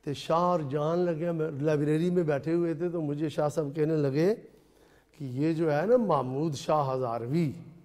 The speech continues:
कहने लगे कि इसकी बात आपको बताऊं। मैंने कहा, "जी, बताएं।" कहने लगे, "ये बिक्खी शरीफ आया।" बिक्खी शरीफ आया और जब जाने लगा ना,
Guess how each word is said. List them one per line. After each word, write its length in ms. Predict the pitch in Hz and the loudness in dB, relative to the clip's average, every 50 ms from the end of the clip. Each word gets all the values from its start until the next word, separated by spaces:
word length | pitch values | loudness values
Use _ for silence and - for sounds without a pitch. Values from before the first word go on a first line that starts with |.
| - - - _ _ _ _ _ _ _ _ _ _ _ _ _ _ _ _ - | -20 -20 -20 _ _ _ _ _ _ _ _ _ _ _ _ _ _ _ _ -8
कहने 260 | - 160 175 185 185 | -4 -2 0 0 0
लगे 420 | 185 185 185 180 170 170 196 202 196 | 0 0 0 0 -2 -2 -2 -2 -2
कि 180 | 190 196 190 | -4 -6 -6
इसकी 320 | 185 170 - - - 180 175 | -6 -6 -8 -8 -8 -8 -6
बात 400 | 143 135 139 135 147 160 - 175 | -4 -2 -2 -2 -2 -2 -4 -4
आपको 360 | 165 170 160 165 - 190 180 | -6 -6 -6 -8 -10 -10 -8
बताऊं। 420 | 151 165 156 - 165 165 180 190 | -8 -8 -10 -8 -8 -8 -8 -8
मैंने 220 | 180 170 165 165 160 | -10 -10 -12 -12 -12
कहा, 140 | 160 175 160 | -12 -12 -12
"जी, 140 | 147 170 180 | -12 -12 -12
बताएं।" 400 | 151 156 147 - 143 151 175 190 208 - - - _ _ _ _ _ _ _ _ _ - - - - - - _ - | -12 -12 -10 -8 -8 -8 -8 -10 -12 -16 -20 -20 _ _ _ _ _ _ _ _ _ -20 -20 -20 -20 -20 -20 _ 4
कहने 240 | 180 180 180 196 202 | 6 8 8 8 8
लगे, 280 | 202 208 208 208 220 | 8 6 6 6 6
"ये 200 | 214 208 185 185 | 4 6 6 6
बिक्खी 400 | 170 147 156 151 - - 147 160 | 6 4 2 -2 -2 -2 -2 0
शरीफ 340 | 147 - 156 151 147 143 - | 2 4 4 4 4 2 2
आया।" 320 | 135 120 117 120 120 113 101 - - - - - - - - - _ _ _ - - _ _ _ _ _ _ _ _ _ _ _ _ _ _ _ _ _ _ _ - | 0 0 0 -2 -2 -4 -6 -10 -16 -20 -20 -20 -20 -20 -20 -20 _ _ _ -20 -20 _ _ _ _ _ _ _ _ _ _ _ _ _ _ _ _ _ _ _ -14
बिक्खी 340 | 117 127 123 - - 165 170 | -10 -10 -10 -8 -6 -6 -6
शरीफ 340 | 156 - 147 143 151 135 120 | -4 -4 -4 -4 -4 -4 -4
आया 460 | 117 - 127 127 131 147 160 180 - - - - - - - _ _ _ _ _ _ - | -4 -2 -2 0 0 0 -2 -2 -4 -10 -16 -20 -20 -20 -20 _ _ _ _ _ _ -8
और 260 | - 139 147 151 143 | -4 -2 -2 -2 -2
जब 340 | 131 131 156 143 131 127 113 | -4 -4 -6 -6 -6 -8 -10
जाने 440 | 110 127 120 123 139 147 185 220 226 | -10 -8 -6 -4 -2 0 2 2 2
लगा 320 | 208 190 160 147 175 180 | 2 0 -2 -4 -6 -8
ना, 100 | 196 247 | -8 -10